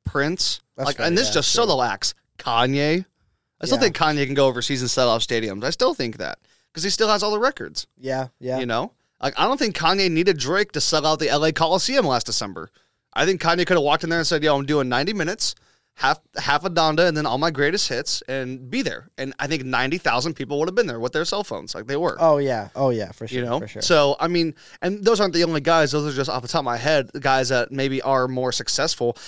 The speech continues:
Speaker 1: I mean, shit, man, I could even tell you Eminem is more successful and, and more
Speaker 2: <laughs> Yeah.
Speaker 1: popular than Drake.
Speaker 2: Yeah.
Speaker 1: One guy's done the Super Bowl. The other guy hasn't.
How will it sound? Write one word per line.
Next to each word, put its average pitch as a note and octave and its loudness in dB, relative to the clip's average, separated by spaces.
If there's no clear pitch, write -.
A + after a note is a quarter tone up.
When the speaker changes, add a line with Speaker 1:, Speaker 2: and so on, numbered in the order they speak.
Speaker 1:
I F3+ -2
mean, G3+ 0
shit, - 2
man, A3+ 0
I A#3+ 4
could B3 -4
even A#3 -4
tell A#3+ 0
you A3 0
Eminem G3 -2
is C#3 -2
more D3+ -2
successful - -4
and, D3+ 0
and D3+ 4
more D3 2
Speaker 2:
<laughs> - 4
Yeah. - 6
Speaker 1:
popular D3+ 2
than B2 -4
Drake. A2+ -8
Speaker 2:
Yeah. B2+ 2
Speaker 1:
One G3+ 2
guy's B3 4
done A#3 2
the A3 2
Super A3+ 2
Bowl. E3 4
The D3+ 2
other A3+ 4
guy A3 4
hasn't. F3 0